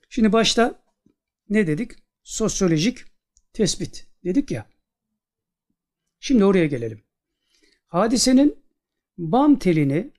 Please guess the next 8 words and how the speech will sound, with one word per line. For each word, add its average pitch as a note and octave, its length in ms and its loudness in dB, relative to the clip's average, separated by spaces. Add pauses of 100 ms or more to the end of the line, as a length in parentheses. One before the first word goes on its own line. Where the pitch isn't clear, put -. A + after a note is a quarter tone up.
(560)
uluslararası G#3+ 880 0
şöhrete A3 460 0
ulaşmış F#3+ 680 -2 (460)
bir - 220 -4
kişiden G#3 560 0 (920)
nakledelim B2+ 580 -4
önce. A2+ 300 -10 (1080)
Zira E3+ 580 0